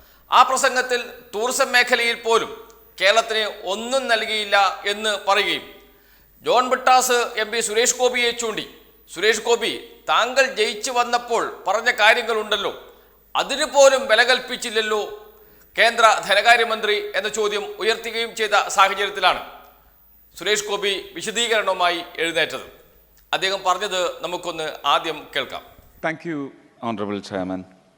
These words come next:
Speaker 2: I very strongly, strongly beg to differ with all that has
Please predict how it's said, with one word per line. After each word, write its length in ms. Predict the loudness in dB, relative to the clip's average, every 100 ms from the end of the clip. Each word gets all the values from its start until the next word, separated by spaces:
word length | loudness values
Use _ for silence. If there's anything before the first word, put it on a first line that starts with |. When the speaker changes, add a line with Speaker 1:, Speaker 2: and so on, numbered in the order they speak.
| _ _ -20 -20 _ _ _ _ _
Speaker 2:
I 420 | -6 -6 -6 -10 -16 -20 _ _ _ _ _ _ _ -10
very 180 | -6 -6 -10
strongly, 600 | -10 -8 -6 -6 -6 -8 -14 -20
strongly 640 | -20 -12 -6 -4 -4 -6 -6 -8 -6
beg 140 | -6 -6 -12
to 60 | -10 -10
differ 380 | -6 -4 -4 -6 -8
with 200 | -6 -6 -8 -20 _ -4
all 220 | -2 -4 -6 -12 -20 _ _ _ _ -10
that 140 | -10 -10
has 160 | -10 -10